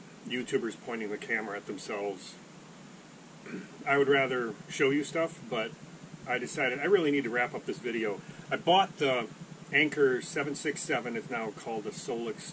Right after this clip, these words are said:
two thousand. I bought that in May, and it's now Sept-, it's October, so I'm just gonna talk. The five twenty-one panels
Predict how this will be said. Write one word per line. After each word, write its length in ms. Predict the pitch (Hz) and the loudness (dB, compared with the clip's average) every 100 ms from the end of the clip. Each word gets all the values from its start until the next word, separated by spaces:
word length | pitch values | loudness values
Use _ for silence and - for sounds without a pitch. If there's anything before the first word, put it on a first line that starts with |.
| - | -8
two 160 | 143 | -6
thousand. 600 | 117 - 113 113 127 135 - - - - - - - | -6 -4 -2 -2 -6 -8 -10 -14 -16 -18 -16 -10 0
I 80 | |
bought 200 | 143 170 | 6 6
that 240 | 170 156 156 | 6 2 4
in 320 | 135 120 117 | 0 0 2
May, 480 | 120 123 151 185 190 - - - - - - - - - - | 2 2 2 0 -2 -8 -16 -16 -18 -18 -18 -16 -12 -12 -6
and 240 | 131 123 | -4 -2
it's 160 | 123 - | -4 -2
now 120 | 143 | -4
Sept-, 520 | - 139 - - - | -2 -6 -6 -12 -6
it's 240 | 139 160 139 | -2 0 2
October, 600 | 98 - 127 135 107 87 - | 0 0 -2 0 0 -2 -10
so 340 | - 120 110 98 - - - - | -6 -2 -2 -4 -8 -16 -16 -6
I'm 140 | 123 | -4
just 160 | 131 - | -4 -4
gonna 160 | 123 | -4
talk. 320 | 107 - 95 - - - - - - - - | -4 -4 -4 -4 -10 -16 -16 -16 -16 -16 -4
The 100 | 143 | 0
five 320 | - 180 190 196 | 2 4 4 4
twenty-one 520 | 202 185 175 170 156 | 2 2 2 2 0
panels 680 | - 165 156 131 120 117 | 0 0 2 2 0 -2